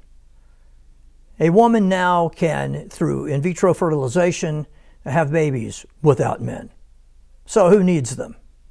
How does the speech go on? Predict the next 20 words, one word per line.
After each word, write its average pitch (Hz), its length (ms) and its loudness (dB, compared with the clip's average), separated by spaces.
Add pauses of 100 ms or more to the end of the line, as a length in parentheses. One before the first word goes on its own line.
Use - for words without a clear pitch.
(500)
Well, 240 480 6 (240)
may 240 180 2
I 226 80 4
just 196 200 -2
make 190 160 0
a 160 40 0
couple 180 300 2
of 113 80 -4
suggestions 143 720 -4
to 139 160 -6
a 135 40 -4
young 151 260 -2
woman 147 260 -4
reading 151 300 -4
this, 143 180 -8
say, 156 300 -4
in 147 100 -4
New 147 80 -2
York 135 220 -4
City? - 400 -6